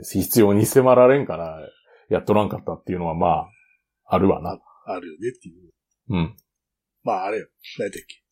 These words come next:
Speaker 2: その、学生時代勉強しとけばよかったって、そういう話。
Speaker 1: うーん、まあ、それとも違うな。
Speaker 2: 学生時代もっと勉強しとけばよかった。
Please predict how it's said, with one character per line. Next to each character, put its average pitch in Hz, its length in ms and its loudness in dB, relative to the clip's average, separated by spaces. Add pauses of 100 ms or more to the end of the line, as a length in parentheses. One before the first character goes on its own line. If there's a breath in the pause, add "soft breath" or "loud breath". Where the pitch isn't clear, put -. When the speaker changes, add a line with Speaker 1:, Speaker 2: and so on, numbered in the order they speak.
(240)
Speaker 2:
そ - 160 -8
の、 90 100 -14 (100)
学 143 200 0
生 143 120 -2
時 131 120 -4
代 110 100 -4
勉 127 160 -4
強 131 80 -4
し - 60 -4
と 139 60 -4
け 123 60 -4
ば 98 60 -8
よ - 80 -8
か 107 60 -6
っ - 60 -14
た - 80 -16
っ - 20 -14
て、 - 60 -10
そ 127 140 0
う 120 40 0
い - 20 -4
う - 40 -6
話。 117 260 -8 (1200 loud breath)
Speaker 1:
う 95 40 0
ー - 20 2
ん、 110 480 4
ま 98 80 4
あ、 - 20 2
そ - 200 -2
れ 175 100 6
と 339 100 6
も 139 180 6
違 - 60 -6
う 85 220 -2
な。 82 340 -4 (280)
Speaker 2:
学 - 120 -8
生 - 100 -6
時 - 100 -4
代 98 100 -4
も 104 80 -10
っ - 20 -18
と 101 80 -16
勉 107 140 -10
強 113 80 -8
し - 60 -2
と 123 60 -2
け 110 60 -10
ば 98 60 -16
よ 104 80 -12
か - 60 -6
っ - 40 -20
た。 - 240 -12